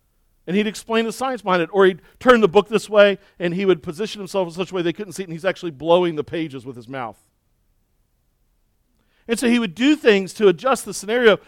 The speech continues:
so that James Heydrich couldn't perform his little stunts. And he would say, "Yeah, I just am so tired 'cause I was doing a lot of this yesterday with my mind." And, and you're like, "Yeah, right." And you laugh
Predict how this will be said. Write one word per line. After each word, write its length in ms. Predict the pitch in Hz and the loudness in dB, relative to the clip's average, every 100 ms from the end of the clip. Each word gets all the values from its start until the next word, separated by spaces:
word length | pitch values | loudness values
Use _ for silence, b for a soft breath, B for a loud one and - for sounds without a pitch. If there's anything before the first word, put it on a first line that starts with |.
| b | b
so 340 | - 226 208 220 | 2 8 10 8
that 220 | 196 190 | 2 -2
James 380 | 156 170 214 - | -2 -2 -2 0
Heydrich 360 | 220 196 196 | 0 0 -4
couldn't 240 | - 233 185 | -2 -2 -2
perform 360 | 185 - 202 | -10 -6 -4
his 140 | 180 165 | -4 -4
little 160 | 180 | -4
stunts. 400 | 170 - 254 180 _ b b | -6 0 0 0 _ b b
And 100 | 208 | 0
he 140 | 202 226 | 0 0
would 160 | 196 | 0
say, 260 | - 190 160 b b | 0 0 0 b b
"Yeah, 240 | 175 165 | -6 -2
I 60 | 160 | -4
just 240 | 147 156 | -4 -12
am 80 | 147 | -12
so 220 | - 160 | -6 -8
tired 520 | - 156 151 151 151 143 | -6 -6 -4 -4 -6 -12
'cause 120 | 135 | -12
I 60 | |
was 140 | 135 117 | -12 -10
doing 180 | 147 143 | -12 -8
a 60 | |
lot 180 | 139 139 | -2 -2
of 80 | 135 | -4
this 160 | 131 | -10
yesterday 340 | 147 139 - 139 | -10 -12 -10 -12
with 140 | 135 | -10
my 120 | 135 | -14
mind." 500 | 131 131 131 135 135 | -12 -10 -8 -10 -12
And, 80 | 123 _ _ _ _ _ _ | -16 _ _ _ _ _ _
and 80 | 135 | -14
you're 120 | 131 | -10
like, 160 | 120 107 | -12 -14
"Yeah, 600 | 147 165 175 175 175 175 | -10 -4 0 4 6 6
right." 800 | 170 156 147 156 156 131 - - _ _ _ _ _ _ _ _ _ _ _ - | 6 2 0 4 4 2 -8 -20 _ _ _ _ _ _ _ _ _ _ _ -14
And 100 | 147 | -10
you 140 | 180 | -4
laugh 560 | 226 330 131 - _ | -2 -2 -4 -12 _